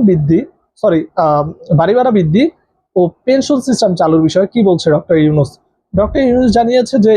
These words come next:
এমপিওভুক্ত শিক্ষকদের সকল সুযোগ সুবিধার আওতায় আনা হবে, যেরকম সরকারি সু-, শিক্ষক সুযোগ সুবিধা পাচ্ছে। তো সেই ক্ষেত্রে তারা পেনশন সিস্টেম চালুর বিষয়ে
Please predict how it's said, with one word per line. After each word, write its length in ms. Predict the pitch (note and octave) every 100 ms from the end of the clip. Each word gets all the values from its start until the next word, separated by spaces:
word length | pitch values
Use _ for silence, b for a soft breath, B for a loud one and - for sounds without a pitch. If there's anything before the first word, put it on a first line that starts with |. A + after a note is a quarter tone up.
| G#3
এমপিওভুক্ত 460 | F#3+ A3 G3+ F#3+ A#3
শিক্ষকদের 560 | A3+ - A3 F#3 A3 A3+
সকল 300 | - - G#3+
সুযোগ 280 | - F#3+ F#3+ -
সুবিধার 320 | G#3+ G3 G#3+
আওতায় 320 | F3 F3 G#3 F#3+
আনা 100 | F#3
হবে, 160 | F3+ B3+
যেরকম 320 | G3+ E3+ F3+
সরকারি 360 | F3+ F#3 F3 F3+ -
সু-, 180 | F#3 F#3+
শিক্ষক 340 | G#3+ - A3
সুযোগ 300 | - G3+ F3 -
সুবিধা 240 | F3 D#3+ D3+
পাচ্ছে। 280 | F3+ F#3 - C#3+ - _ _ _ _ _ _ _ _ _ A3+
তো 40 |
সেই 180 | G3 C4
ক্ষেত্রে 260 | C#4+ A#3 G3+
তারা 280 | F#3+ G#3 G#3 G#3 G#3 _ _ _ B3+
পেনশন 280 | B3 C4+ A#3+
সিস্টেম 280 | A#3+ C4+ A#3
চালুর 240 | G#3+ G#3+
বিষয়ে 240 | G#3+ A3